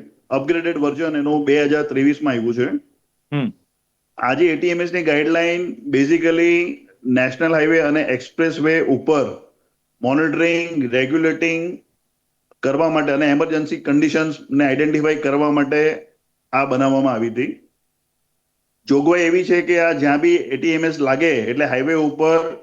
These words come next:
Speaker 1: અ, સી સી ટી વી કેમેરા, અ, શું કહેવાય, પેલું એ આઈ ઇન્કોર્પોરેટેડ હોય, અ, નંબર પ્લેટ વગેરે સેન્સ થઈ જાય, ગાડીઓની ક્લિયર ઇમેજ આવે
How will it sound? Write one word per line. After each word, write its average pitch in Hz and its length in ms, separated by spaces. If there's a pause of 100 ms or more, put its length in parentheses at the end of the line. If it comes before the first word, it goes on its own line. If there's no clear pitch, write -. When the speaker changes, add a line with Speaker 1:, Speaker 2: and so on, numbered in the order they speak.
(140)
Speaker 1:
અ, 127 280
સી 143 180
સી 165 140
ટી 165 120
વી 165 120
કેમેરા, 160 560 (560)
અ, 123 80 (600)
શું 147 100
કહેવાય, 135 320
પેલું 131 360
એ 135 140
આઈ 156 160
ઇન્કોર્પોરેટેડ 147 840
હોય, 143 300 (680)
અ, 113 40 (800)
નંબર 143 320
પ્લેટ 151 200
વગેરે 147 260
સેન્સ 143 300
થઈ 139 180
જાય, 135 440
ગાડીઓની 143 520
ક્લિયર 143 320
ઇમેજ 135 340 (280)
આવે 123 320